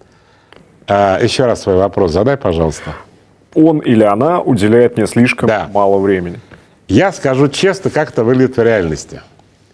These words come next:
Speaker 1: Действительно, это правда. И когда муж говорит: «Слушай, ну почему мало времени?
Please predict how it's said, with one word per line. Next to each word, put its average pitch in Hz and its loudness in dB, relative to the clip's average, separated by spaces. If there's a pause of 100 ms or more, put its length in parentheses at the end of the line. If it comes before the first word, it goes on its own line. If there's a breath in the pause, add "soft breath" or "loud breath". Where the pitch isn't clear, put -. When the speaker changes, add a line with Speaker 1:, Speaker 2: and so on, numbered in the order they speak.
(460 soft breath)
Speaker 1:
Действительно, 147 2
это 131 -2
правда. 95 -2
И 107 -2
когда 131 0
муж 160 2
говорит: 131 2
«Слушай, 139 0
ну 104 0
почему 156 0
мало 143 2
времени? 120 0